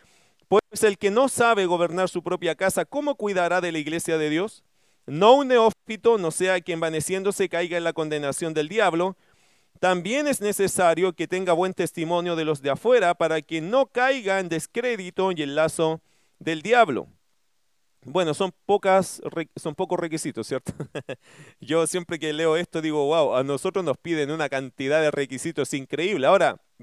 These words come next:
quiero que observe el pasaje, que no se afane mucho en todas las características, que por cierto se las voy a explicar todas. Yo creo que me va a dar el tiempo para eso y un poquito más.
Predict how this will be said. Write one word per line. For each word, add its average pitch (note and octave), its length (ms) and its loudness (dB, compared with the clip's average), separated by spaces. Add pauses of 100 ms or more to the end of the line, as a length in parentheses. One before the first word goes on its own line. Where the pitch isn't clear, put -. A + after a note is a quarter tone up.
quiero A3+ 260 6
que F#3 100 -2
observe F#3 360 0
el F#3+ 80 -2
pasaje, F#3 480 0 (440)
que D3+ 120 -2
no G3 100 0
se G3+ 120 2
afane G3 340 0
mucho G#3+ 260 -2
en F#3 80 0
todas G3 300 -2
las F#3 100 -2
características, F3+ 720 -2
que F3 140 -4
por D#3 120 -4
cierto - 240 -4
se E3+ 140 -4
las D#3 100 2
voy E3 140 -2
a D#3+ 40 2
explicar D3+ 340 -4
todas. C#3+ 560 2
Yo C3 180 -10
creo D#3 140 -6
que C#3 80 -4
me C#3 80 -4
va C3+ 80 0
a C#3 40 2
dar D3+ 140 0
el D3+ 120 -6
tiempo E3 280 -6
para D3 180 -2
eso D3+ 140 -4
y D3 100 -6
un D3 60 -8
poquito D3 380 -6
más. B2 280 -6